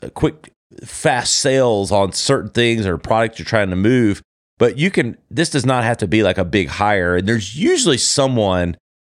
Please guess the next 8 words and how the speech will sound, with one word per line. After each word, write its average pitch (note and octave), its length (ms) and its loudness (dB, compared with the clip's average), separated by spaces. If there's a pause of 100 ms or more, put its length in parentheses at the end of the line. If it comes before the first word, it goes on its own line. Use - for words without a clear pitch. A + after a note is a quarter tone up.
(120)
I A#2+ 80 0
mean, C3+ 140 4
if C3+ 140 -4
you're D#3 120 2
boutique D#3+ 600 2
or B2 100 0
something A2+ 340 -2
small, C3 640 0